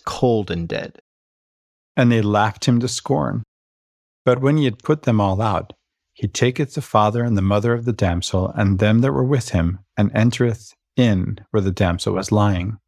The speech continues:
Speaker 2: And he took the damsel by the hand and said unto her, "Talitha cumi," which is being interpreted, "Damsel,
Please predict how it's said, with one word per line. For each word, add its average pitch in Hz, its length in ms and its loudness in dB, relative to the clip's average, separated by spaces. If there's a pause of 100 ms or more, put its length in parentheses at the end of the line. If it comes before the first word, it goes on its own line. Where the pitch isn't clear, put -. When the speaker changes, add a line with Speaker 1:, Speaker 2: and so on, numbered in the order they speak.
(160)
Speaker 2:
And 90 140 -2
he 101 80 0
took - 260 -2
the 123 100 0
damsel 104 380 0
by 101 160 0
the 92 120 -4
hand 98 280 0
and 98 120 -2
said 110 200 0
unto 104 240 0
her, 92 380 -2 (340)
"Talitha 113 460 0
cumi," 101 560 -2 (220)
which - 180 -4
is 101 120 0
being 107 280 2
interpreted, 98 640 -2
"Damsel, 107 640 -2